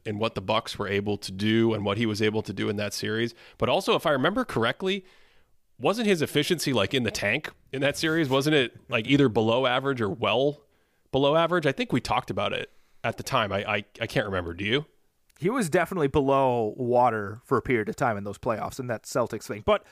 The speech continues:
Speaker 2: again, Chris Middleton was out for, I don't think it was the entire series, but he was hampered for the series, and I think he was carrying a much bigger load and whatever else. But here's the other thing, talking about playoff, uh, scoring with Giannis. This,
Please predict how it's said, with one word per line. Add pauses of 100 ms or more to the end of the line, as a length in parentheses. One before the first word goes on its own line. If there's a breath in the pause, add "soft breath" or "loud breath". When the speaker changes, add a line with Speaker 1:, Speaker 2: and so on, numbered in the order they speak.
(120 soft breath)
Speaker 2:
again, (120)
Chris
Middleton
was
out
for, (100)
I
don't
think
it
was
the
entire
series, (360 soft breath)
but
he
was
hampered
for
the
series,
and
I
think
he
was
carrying
a
much
bigger
load
and
whatever
else. (440 loud breath)
But
here's
the
other
thing,
talking
about
playoff, (380)
uh,
scoring
with
Giannis.
This,